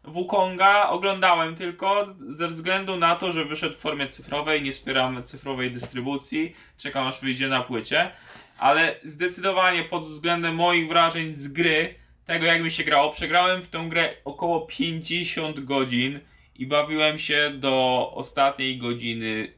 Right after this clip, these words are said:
cały czas zajebiście. Bardzo boli mnie to,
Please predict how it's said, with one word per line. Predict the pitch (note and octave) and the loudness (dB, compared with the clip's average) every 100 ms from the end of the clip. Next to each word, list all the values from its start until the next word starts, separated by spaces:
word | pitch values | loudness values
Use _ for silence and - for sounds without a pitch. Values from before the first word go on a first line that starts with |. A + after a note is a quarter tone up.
| _ | _
cały | - A2+ A2+ A2 | -2 0 0 -4
czas | G#2 G2 G2 - | 0 -2 -2 -14
zajebiście. | A2 A2+ A#2+ C3+ D3 E3+ - - A2 G2 | -6 0 2 2 2 -2 -2 -4 -4 -2
Bardzo | - A#3+ C#4 C4+ | 2 2 0 -2
boli | C4 C4 B3 | 0 2 2
mnie | A#3 | 0
to, | A#3 F#3 D#3+ D#3+ | 2 4 4 4